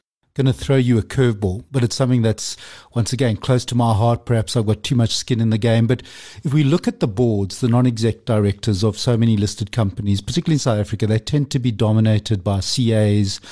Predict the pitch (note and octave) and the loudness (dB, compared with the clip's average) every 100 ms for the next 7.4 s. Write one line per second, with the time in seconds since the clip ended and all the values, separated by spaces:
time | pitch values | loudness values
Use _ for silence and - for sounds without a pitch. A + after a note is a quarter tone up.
0 | - - - - - A#2+ A#2 - - C3+ | -18 -16 -18 -18 -4 0 0 0 0 0
1 | B2+ C3+ - B2 A#2+ G#2+ F#2+ - A2 G2+ | 0 -2 -2 0 2 2 0 -2 -2 -2
2 | - G#2 A#2+ - B2 A2+ G#2+ G2+ - G2+ | -4 -2 -2 -2 -2 -2 -2 -4 -2 -2
3 | F#2 G2+ B2 - C#3 A#2 G2 - F#2+ - | 0 -2 -2 -2 0 2 0 -2 -2 -2
4 | A#2+ G#2+ F#2+ - G#2+ G2 G2+ G#2+ A2+ G#2 | 0 0 0 -4 -2 0 2 2 2 0
5 | A#2 G2+ F2 - _ _ - - C3 A2+ | 0 0 -4 -14 _ _ -8 -4 -2 -2
6 | - A#2+ A2 A2+ - G#2 - A2 G#2 A2+ | -2 0 2 2 0 -2 0 2 2 2
7 | A#2 A2 A2+ | 0 0 -2